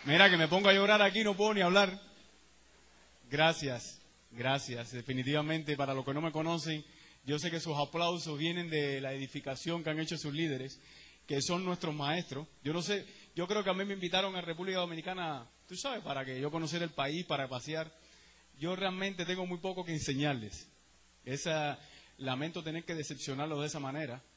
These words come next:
pero si ustedes conocen, algunos conocen la historia,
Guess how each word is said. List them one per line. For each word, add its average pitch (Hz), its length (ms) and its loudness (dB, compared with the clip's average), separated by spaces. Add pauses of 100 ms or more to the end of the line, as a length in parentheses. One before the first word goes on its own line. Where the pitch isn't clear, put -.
(720)
pero 135 360 -2
si 139 120 -8
ustedes 151 280 -4
conocen, 160 540 -6
algunos 151 320 -6
conocen 160 460 -8
la 151 60 -6
historia, 151 480 -6